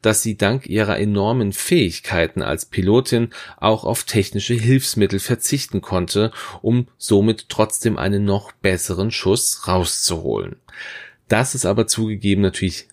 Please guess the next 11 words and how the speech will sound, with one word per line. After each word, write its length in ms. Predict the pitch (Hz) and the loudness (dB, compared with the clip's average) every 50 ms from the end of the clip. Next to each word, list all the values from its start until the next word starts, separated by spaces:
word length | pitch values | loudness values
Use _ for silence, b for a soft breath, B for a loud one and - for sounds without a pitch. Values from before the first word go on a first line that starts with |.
| _ | _
einfach 360 | - 95 90 - - 90 - | -2 -2 0 0 0 -2 0
nur 220 | - 90 87 82 - | 0 0 -2 0 -2
an 160 | 80 82 82 | -2 -2 0
den 240 | 82 90 92 92 - | 2 2 0 0 0
Haaren 380 | 80 78 76 76 76 73 71 | 0 0 0 0 0 -2 -2
herbeigezogen. 1200 | 80 85 92 101 104 - _ - 87 82 71 69 69 65 - - - - - 58 62 - - - - - _ _ _ _ _ _ _ _ _ _ _ _ _ _ _ B B B B B B B B B B | -2 0 0 0 0 -2 _ -2 -2 0 0 0 -2 -2 -2 -2 -2 -2 -4 -6 -8 -8 -10 -12 -16 -20 _ _ _ _ _ _ _ _ _ _ _ _ _ _ _ B B B B B B B B B B
Nicht 480 | - 95 92 101 104 127 196 233 - | -12 -6 0 4 6 6 6 6 4
an 80 | - 98 | 4 4
den 220 | 95 90 87 87 | 4 2 2 2
Haaren 240 | 87 85 90 95 98 | 2 2 2 2 4
herbeigezogen 960 | 98 92 85 95 90 92 101 107 - - - 104 104 107 123 139 156 165 - | 2 4 4 4 2 2 2 0 -2 -2 -2 0 0 0 0 -2 -2 -4 -8